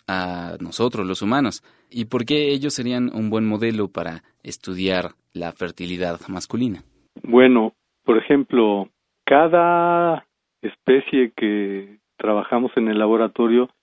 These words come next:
Speaker 2: tiene ventajas para tratar de responder ciertas preguntas en particular. Por ejemplo, el erizo de mar es un organismo marino de fecundación externa que, por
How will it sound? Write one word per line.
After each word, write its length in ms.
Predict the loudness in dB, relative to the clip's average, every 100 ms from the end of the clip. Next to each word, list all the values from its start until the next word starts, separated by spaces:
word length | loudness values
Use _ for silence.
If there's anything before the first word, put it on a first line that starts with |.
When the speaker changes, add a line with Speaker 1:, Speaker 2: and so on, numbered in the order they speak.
| _ 0
Speaker 2:
tiene 540 | 2 4 4 4 2
ventajas 720 | 0 -2 0 0 0 0 -2 -4 _ _ _ _
para 280 | 0 2 0
tratar 380 | -2 -2 2 2
de 120 | 2
responder 600 | 0 -2 -2 -2 0 -2 0
ciertas 400 | 0 2 -2 -2 0
preguntas 500 | 0 0 -2 0 -2
en 120 | -2 -2
particular. 640 | -4 -4 -4 0 2 2
Por 160 | 0 0
ejemplo, 340 | 0 2 4
el 140 | 4 4
erizo 400 | 2 0 2 2
de 100 | 4
mar 320 | 2 0 -4 _ _ 0
es 160 | 2 2 0
un 720 | 0 2 2 2 4 2 0 _ _ 0
organismo 580 | 2 4 4 4 4
marino 540 | 4 4 2 4 2 0 -4
de 180 | -4 -4
fecundación 720 | -4 -2 0 0 0 2 2
externa 680 | 0 0 2 2 2 -2 -4 -6
que, 120 | -4
por 320 | 0 0 0